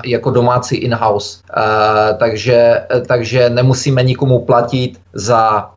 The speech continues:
vydávání našich peněz, za vydávání dluhu, za fi-, za takzvané s-, servisování našich dluhů a tak dále. Trudeau začal jezdit v sedmdesátých letech, Trudeau starší začal jezdit v sedmdesátých letech na různé Bilderbergy a podobně.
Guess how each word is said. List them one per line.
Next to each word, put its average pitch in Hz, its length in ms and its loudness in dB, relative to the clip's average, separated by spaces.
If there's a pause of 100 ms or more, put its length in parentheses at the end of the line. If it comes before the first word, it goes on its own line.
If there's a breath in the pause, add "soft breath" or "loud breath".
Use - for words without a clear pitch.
vydávání 131 800 0
našich 120 380 -6
peněz, 127 480 0
za 110 840 2
vydávání 120 600 0
dluhu, 123 520 -4
za 110 160 0
fi-, 110 200 -10
za 113 180 -2
takzvané 113 560 -2
s-, - 220 -10
servisování 120 800 0
našich 113 280 -6
dluhů 120 300 0
a 117 40 2
tak 117 180 0
dále. 110 300 0 (340 loud breath)
Trudeau 151 680 4
začal 131 360 0
jezdit 135 280 -4
v - 40 -18
sedmdesátých 127 760 -2
letech, 120 340 0
Trudeau 123 280 -2
starší 123 320 -2
začal 120 260 -2
jezdit 113 220 -4
v - 120 -10
sedmdesátých 117 520 -2
letech 113 300 0
na 113 100 0
různé 113 280 0
Bilderbergy 113 680 2
a 107 60 2
podobně. 120 560 0